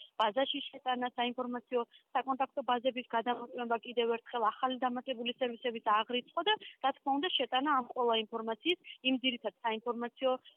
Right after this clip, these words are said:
ა, მასალებში, რომლებსაც ჩვენ ვამზადებთ. გარდა არსებული ტურისტული მარშრუტების და მიმართულებების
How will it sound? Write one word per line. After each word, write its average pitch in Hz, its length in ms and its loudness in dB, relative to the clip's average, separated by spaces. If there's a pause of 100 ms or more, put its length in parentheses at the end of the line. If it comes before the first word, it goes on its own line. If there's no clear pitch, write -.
(160)
ა, 240 120 2 (240)
მასალებში, 254 580 0
რომლებსაც 285 520 -2
ჩვენ 285 220 2
ვამზადებთ. 196 520 0 (340)
გარდა 311 360 4
არსებული 302 500 0
ტურისტული 269 480 -4 (340)
მარშრუტების 240 640 0
და 233 100 2
მიმართულებების 226 1000 -2